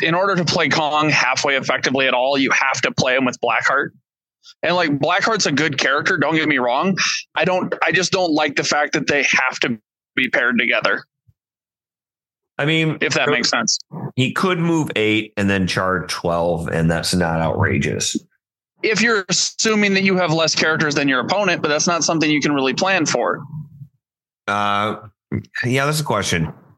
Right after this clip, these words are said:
Speaker 2: The question is, what is the hundred point character that you're pl-, I mean, you have to play at least one hundred point character, I would assume, right? To kinda guarantee that.
Speaker 1: I don't, I don't think you do. I don't think you have to take the, because it's, it's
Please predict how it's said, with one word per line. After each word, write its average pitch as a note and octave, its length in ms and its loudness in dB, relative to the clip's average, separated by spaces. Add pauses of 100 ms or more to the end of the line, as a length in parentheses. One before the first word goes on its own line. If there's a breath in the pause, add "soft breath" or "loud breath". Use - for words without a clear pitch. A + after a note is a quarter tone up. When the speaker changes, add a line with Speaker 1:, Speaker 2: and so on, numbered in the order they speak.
(340)
Speaker 2:
The A2+ 200 0
question E3+ 360 0
is, A2+ 140 2
what A2 320 0
is A2+ 220 0
the G2+ 260 2
hundred G#2 440 0
point F#2+ 280 -2
character F2 920 0
that E2 320 0
you're E2 200 2
pl-, - 220 -4
I F#2 100 -2
mean, G2 160 0
you G#2+ 100 2
have C#3+ 220 0
to D3+ 60 -4
play A#2 140 0
at F#2 80 0
least F#2+ 220 0
one F2 280 0
hundred D#2 340 0
point C2 260 -2
character, G1+ 380 0
I G1+ 100 -2
would G1+ 100 -4
assume, - 340 -2
right? C2 380 -2 (460 soft breath)
To F#2+ 100 0
kinda F2 260 0
guarantee E2 500 0
that. F2+ 240 0
Speaker 1:
I F#3 40 0
don't, A#3+ 180 -2 (920)
I F3+ 100 0
don't A3+ 100 2
think G3 220 2
you C3 80 2
do. D3 240 2
I C3+ 100 2
don't G3 140 0
think G3+ 160 2
you F3 100 4
have D#3 260 2
to D3 80 0
take C#3+ 200 0
the, B2+ 80 0
because F#3+ 240 0
it's, F3 220 0
it's E3+ 280 0